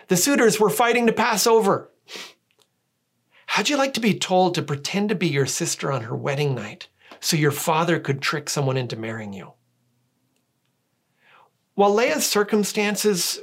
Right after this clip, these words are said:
were extreme, the fact is that I think that most of the time we feel more like Leah than we do Rachel.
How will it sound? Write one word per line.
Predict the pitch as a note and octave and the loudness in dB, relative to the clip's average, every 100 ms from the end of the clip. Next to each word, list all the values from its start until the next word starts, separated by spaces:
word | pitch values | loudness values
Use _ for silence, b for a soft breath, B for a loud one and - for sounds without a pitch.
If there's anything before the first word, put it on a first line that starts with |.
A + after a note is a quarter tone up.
| - | 0
were | E3 | 0
extreme, | - - D#3+ D3+ F3 A3+ G3 _ _ _ _ _ _ | 0 -2 0 2 2 0 -8 _ _ _ _ _ _
the | F#3 | -4
fact | - B3+ C4+ | 0 0 2
is | B3 A3 | 2 4
that | F#3 | 2
I | E3 | 0
think | A#3 A#3+ | 0 0
that | G3 F3+ - _ | 0 -2 -6 _
most | - F#3 C4 C#4 | 0 2 2 2
of | |
the | A3 | 0
time | - F#3 F#3 D#3 B B | 2 0 0 0 B B
we | A3 | 2
feel | A3+ D4+ | 4 2
more | A#3 A#3+ | 4 4
like | A#3 G#3+ | 4 4
Leah | E3+ C#4+ G#3 | 4 4 2
than | C#3 C#3 | 4 4
we | C#3 | 4
do | D3 D3 | 4 2
Rachel. | F#3+ G#3 - B2+ | 2 0 -4 -6